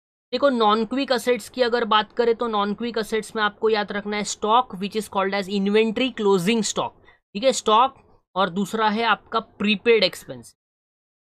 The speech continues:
क्या है? प्रीपेड एक्सपेंस। ये दो आपके नॉन क्विक असेट्स। अगर हम क्विक असेट्स की बात करें तो क्विक असेट्स में क्या आता है, कैश,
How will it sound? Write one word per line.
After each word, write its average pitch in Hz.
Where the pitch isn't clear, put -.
क्या 185
है? 185
प्रीपेड 208
एक्सपेंस। 135
ये 190
दो 185
आपके 220
नॉन 208
क्विक 202
असेट्स। 135
अगर 226
हम 285
क्विक 254
असेट्स 262
की 262
बात 233
करें 240
तो 233
क्विक 226
असेट्स 220
में 226
क्या 220
आता 214
है, 208
कैश, 196